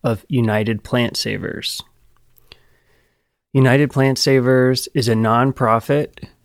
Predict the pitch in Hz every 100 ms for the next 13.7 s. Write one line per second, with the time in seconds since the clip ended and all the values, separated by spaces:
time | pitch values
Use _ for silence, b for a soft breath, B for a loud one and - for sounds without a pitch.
0 | _ 113 107 104 - 123 120 120 - -
1 | 120 107 107 110 110 117 - 123 117 -
2 | 113 120 - - - _ _ _ _ -
3 | - 113 110 120 117 110 107 113 117 113
4 | 123 117 110 - - 117 107 104 104 101
5 | 101 98 - 147 120 107 107 113 107 110
6 | - 143 - - _ _ _ _ _ _
7 | _ _ _ _ _ _ _ _ - 127
8 | 120 113 120 110 120 117 110 b b b
9 | b b b b _ - 123 117 127 120
10 | 113 98 104 113 113 110 110 104 - 104
11 | - 110 110 - 120 113 113 117 117 113
12 | 117 117 117 110 107 104 110 - - _
13 | _ - - 110 104 64 -